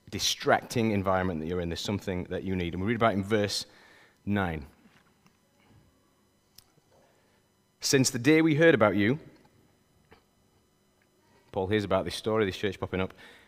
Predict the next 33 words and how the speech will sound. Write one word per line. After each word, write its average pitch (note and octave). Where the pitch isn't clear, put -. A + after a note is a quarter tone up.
"we G#2
have G2
not C3+
stopped -
praying A#2+
for G#2
you. G#2+
We B2
continually D3
ask A#2
God A2
to -
fill D#3
you A2+
with G#2
the G#2+
knowledge B2
of A#2+
his G#2+
will A2+
through G#2
all G2+
the G2
wisdom G#2+
and G2
understanding G2
that -
the F2+
Spirit -
gives." F#2
This G#2+
is A#2
Paul's G#2+